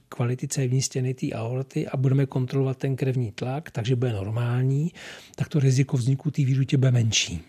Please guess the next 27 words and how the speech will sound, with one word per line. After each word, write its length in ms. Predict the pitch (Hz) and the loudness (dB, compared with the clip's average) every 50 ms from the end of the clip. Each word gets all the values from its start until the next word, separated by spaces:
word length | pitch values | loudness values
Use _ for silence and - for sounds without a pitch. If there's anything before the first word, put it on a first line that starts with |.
| _ _ _ _ _ _ _ _ _ _ - - - - - - - - - - _ - 151 | _ _ _ _ _ _ _ _ _ _ -20 -20 -20 -20 -20 -20 -20 -20 -20 -20 _ 0 2
Máme 220 | 135 131 135 135 | 4 6 6 6
vedle 280 | 131 143 143 147 151 127 | 6 4 4 4 2 2
aterosklerózy, 760 | 110 - 135 131 139 - - - 156 151 151 147 135 147 147 | 0 0 0 0 0 0 2 4 4 6 6 6 6 4 4
máme 220 | 143 135 139 143 | 4 4 2 0
spoustu 480 | - - - 147 151 143 - - - 143 | 0 0 0 0 0 0 0 -2 0 0
jiných 420 | 120 117 123 131 139 151 151 - | 2 2 4 4 4 2 2 0
onemocnění 680 | 147 139 139 139 147 131 - - 151 143 143 151 147 - _ _ - - _ _ _ _ - - | 0 0 0 0 0 -2 -2 0 2 2 4 2 0 -2 _ _ -20 -20 _ _ _ _ -2 0
té 140 | 131 131 120 | 0 0 2
cévní 400 | - - 143 131 127 135 123 107 | 2 2 4 4 4 2 2 0
stěny, 760 | - - - 113 113 117 117 127 151 165 180 190 220 214 - _ _ | -2 -6 -6 -6 -6 -4 -4 -2 -2 0 0 0 -2 -4 -6 _ _
jsou 260 | - - - 127 127 | -12 -8 -8 -8 -8
to 160 | - - - - | -8 -8 -8 -6
různá 320 | 131 139 123 120 131 117 | -4 -2 0 2 2 0
imunitní 460 | 107 - 143 139 139 139 135 - 151 143 | 2 4 4 6 6 6 4 2 2 2
onemocnění, 580 | 139 139 139 139 127 - - 135 127 123 123 | 2 2 2 0 0 -2 -2 -2 0 0 0
geneticky 460 | 127 127 123 120 - 131 - - - | 0 0 0 0 -2 -4 -4 -2 -2
podmíněná 440 | - - 123 123 139 135 139 139 131 | 0 0 2 4 4 4 4 4 2
onemocnění, 600 | 139 135 135 135 135 - - - 135 131 131 131 - | 2 2 2 2 0 0 0 0 2 2 2 2 0
který 460 | - - - 131 123 135 135 143 143 - - - - - - - - - | -2 0 2 2 4 4 4 2 2 -2 -6 -18 -18 -18 -20 -8 -4 -2
na 60 | 143 | 0
tom 180 | - - 139 135 | 2 2 2 2
nejsou 320 | 120 123 - - 135 120 | 2 2 0 0 -2 -2
závislí 760 | 107 110 101 104 117 139 135 - - - 147 156 160 175 170 | -2 -2 -4 -2 0 0 2 2 0 0 2 2 4 4 2
a 40 | 127 | 0
který 320 | - - 147 135 135 135 | -2 -2 0 0 2 4
můžou 320 | 135 139 131 127 135 139 139 | 4 4 6 6 4 4 2
taky 400 | - - - - 151 143 165 | 0 -2 0 0 0 0 0